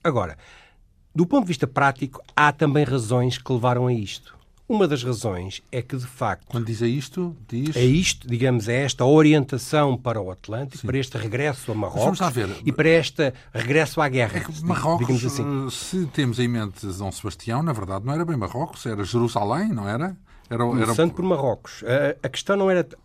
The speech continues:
Speaker 1: a questão com Dom Sebastião já não se coloca a ideia de tomar Jerusalém e de recuperar para a cristandade. Digamos, era uma ideia mais defensiva, menos ambiciosa, menos medieval. Defensiva no sentido de quê?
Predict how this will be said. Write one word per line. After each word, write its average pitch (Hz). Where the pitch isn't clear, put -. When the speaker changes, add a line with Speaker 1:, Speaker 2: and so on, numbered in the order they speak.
Speaker 1:
a 147
questão 190
com 170
Dom 156
Sebastião 127
já 127
não 135
se -
coloca 113
a 110
ideia 107
de 107
tomar 107
Jerusalém 101
e 113
de -
recuperar 101
para 101
a 92
cristandade. -
Digamos, 107
era 120
uma 127
ideia 131
mais 131
defensiva, 113
menos 135
ambiciosa, 123
menos 131
medieval. 107
Defensiva 151
no 147
sentido 131
de -
quê? 69